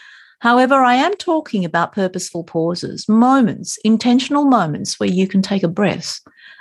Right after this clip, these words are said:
and regroup and connect internally. Just that one long, slow inhale and an even longer exhale, if you can do that,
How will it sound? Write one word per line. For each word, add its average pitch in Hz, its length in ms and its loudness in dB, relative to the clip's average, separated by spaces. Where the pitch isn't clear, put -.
and 180 140 0
regroup 170 600 0
and 190 160 0
connect 175 380 0
internally. 160 680 -4
Just 427 300 0
that - 220 0
one 254 720 4
long, 202 580 4
slow 180 580 -2
inhale 180 840 -2
and 185 240 0
an 175 300 -2
even 175 680 2
longer 202 840 2
exhale, 254 760 -2
if 208 160 -2
you 202 80 0
can 220 160 0
do 233 220 2
that, 240 340 -2